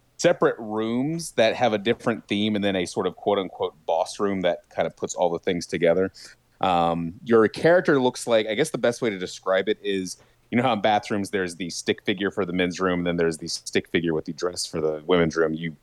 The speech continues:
you look like the, the men's room one, just a, a head with a, a very simple body, all black. Uh, as you're walking around, there are, the other employees in the building look just like that, and you're presented with a variety of tasks, and you try to get them done. You, you're ranked on, um,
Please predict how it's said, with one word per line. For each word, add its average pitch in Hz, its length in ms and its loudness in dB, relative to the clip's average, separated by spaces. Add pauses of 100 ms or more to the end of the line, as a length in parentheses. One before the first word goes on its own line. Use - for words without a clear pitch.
(120)
you 92 160 6
look 104 160 4
like 95 220 2
the, 85 440 4 (240)
the - 60 0
men's 85 260 2
room 73 200 -2
one, 76 180 0
just 80 200 -4
a, 78 140 6 (100)
a 87 40 0
head 85 300 2
with 80 160 -2
a, 73 180 0
a 92 80 2
very 85 200 4
simple 85 200 0
body, 80 340 2
all 101 220 2
black. 85 400 -2 (560)
Uh, 85 260 -2
as 123 180 2
you're 127 120 0
walking 120 340 2
around, 107 320 2
there 98 260 -2
are, 117 80 -2
the 113 120 0
other 113 160 2
employees 98 400 -4
in 92 40 -10
the 90 60 -10
building 87 340 -14
look 82 120 -18
just - 240 -12
like 85 180 -2
that, 80 260 -4
and 98 140 -6
you're 104 80 2
presented 113 480 0
with 101 160 4
a 95 80 2
variety 90 540 0
of 82 60 -10 (100)
tasks, - 640 -6 (200)
and 101 220 0
you 95 60 -6
try 139 260 2
to 135 80 4
get 117 220 0
them 107 160 0
done. 101 280 2
You, 107 120 -4 (100)
you're 123 180 2
ranked 127 360 0
on, 107 420 0
um, 85 380 -6